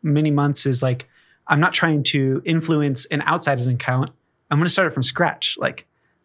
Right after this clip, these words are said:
the, the, the news account has more followers than Digital Podcaster. Um, I don't make any money off it currently. I'm not even trying to make money off it. Um,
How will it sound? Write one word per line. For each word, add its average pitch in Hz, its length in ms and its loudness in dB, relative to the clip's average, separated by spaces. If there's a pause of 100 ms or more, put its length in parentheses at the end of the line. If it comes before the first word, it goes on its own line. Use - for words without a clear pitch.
the, 151 320 0
the, 135 480 0 (380)
the 143 100 2
news 196 220 2
account 151 320 0
has 135 200 0
more 139 180 2
followers 135 520 0
than 127 100 -2
Digital 131 300 0
Podcaster. 131 760 -2 (500)
Um, 127 480 2 (420)
I 160 60 4
don't 156 160 2
make 147 160 -2
any 139 120 0
money 127 260 0
off 165 160 0
it - 80 -12
currently. 139 320 0
I'm 143 80 2
not 143 260 -2 (340)
even 135 200 0
trying 143 200 0
to 175 60 0
make 143 160 -2
money 135 160 0
off 123 180 -2
it. 147 280 -4 (560)
Um, 143 340 2